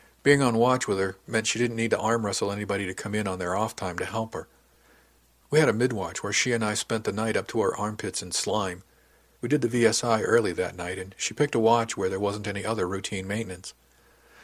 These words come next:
I'm not saying Francis wouldn't have been able to find a two-stand window in the watch to do the scrubber, but with Diane, I always knew exactly what we'd be doing and when. Not that we didn't have a lot of time just sitting and looking at monitors.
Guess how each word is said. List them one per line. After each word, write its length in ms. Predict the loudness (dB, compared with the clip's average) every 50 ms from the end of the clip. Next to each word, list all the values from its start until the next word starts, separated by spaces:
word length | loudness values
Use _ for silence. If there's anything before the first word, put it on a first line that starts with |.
| -20 -8 _
I'm 100 | 2 4
not 120 | 4 6 6
saying 220 | 6 6 6 4
Francis 440 | 4 4 4 4 4 2 -2 0 0
wouldn't 140 | 0 0 0
have 60 | 0
been 140 | 0 0 0
able 160 | 0 0 -4
to 60 | -4
find 300 | 0 2 2 4 2 0
a 40 | -4
two-stand 540 | -2 -2 0 0 0 2 0 0 0 0 -2
window 300 | -2 -2 -2 -2 -2 -2
in 60 | -2
the 80 | -2
watch 320 | 0 2 2 2 2 0 -4
to 80 | -4
do 120 | 0 0 0
the 120 | 0 0
scrubber, 380 | 0 2 4 4 4 4 2 0
but 180 | 0 -2 -4 -6 -10 -20 -20 -20 -12 _
with 140 | -8 -2 0
Diane, 440 | 2 2 2 2 2 0 0 0 -2
I 160 | -4 -4 -2
always 260 | -2 0 0 0 0
knew 120 | -2 -2 -4
exactly 460 | -2 0 0 0 0 0 0 0 2
what 160 | 2 2 2
we'd 140 | 0 -2 -2
be 100 | -4 -4
doing 380 | -4 -2 -2 -2 -4 -6 -8 -14 _ _
and 180 | -12 -12 -10 -8
when. 340 | -6 -6 -6 -6 -6 -8 -14 -20 _ _ _ _ _ _ _ _ _ _ _ _ _ _ _ _ _ _ _ _ _ _ -20 -20 -20 _ -2
Not 120 | 0 2 4
that 100 | 4 4
we 80 | 4
didn't 180 | 4 2 2 0
have 120 | 0 0
a 40 | 2
lot 180 | 2 4 4 2
of 60 | 2
time 280 | 0 -2 -2 -2 -2 -2
just 180 | -2 -2 0
sitting 280 | 0 0 0 0 -2 -4
and 120 | -4 -4
looking 240 | -4 -4 -4 -4 -6
at 100 | -6 -4
monitors. 560 | -2 -2 -2 -2 -4 -4 -6 -8 -8 -10 -14